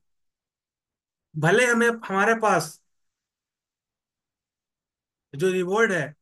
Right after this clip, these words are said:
वो पे आउट होना बंद हो रहा है, लेकिन session खत्म नहीं हो रहा। तो हमारे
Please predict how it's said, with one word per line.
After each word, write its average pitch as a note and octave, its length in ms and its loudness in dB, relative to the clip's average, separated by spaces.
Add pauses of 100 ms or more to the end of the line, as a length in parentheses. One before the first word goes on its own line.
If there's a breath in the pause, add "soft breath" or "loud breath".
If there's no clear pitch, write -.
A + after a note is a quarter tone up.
(840)
वो F3 60 -12
पे D#3+ 180 -6
आउट G3+ 200 -6
होना G3 180 -6
बंद F3 220 -4
हो D#3 80 0
रहा C3 200 -4
है, A#2 60 -14 (1600)
लेकिन F#3+ 160 -6
session G3 340 -6
खत्म G3 280 -4
नहीं G3+ 120 -2
हो F3+ 100 0
रहा। C3 260 -2 (460)
तो B3 100 4
हमारे G3+ 600 2